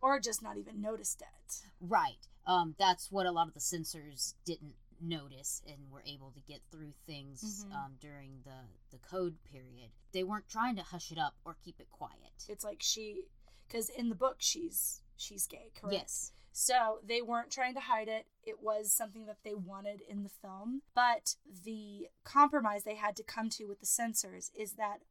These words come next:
Speaker 1: while she could be an, an out gay character, her and Eleanor couldn't touch.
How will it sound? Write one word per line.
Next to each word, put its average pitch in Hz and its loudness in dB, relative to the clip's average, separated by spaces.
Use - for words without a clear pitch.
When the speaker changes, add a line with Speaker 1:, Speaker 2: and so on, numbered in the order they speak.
Speaker 1:
while 240 6
she 247 0
could 233 -6
be 226 -2
an, 214 -6
an 214 -6
out 220 4
gay 214 -8
character, 233 -8
her 254 2
and 233 0
Eleanor 214 0
couldn't 196 -14
touch. - -2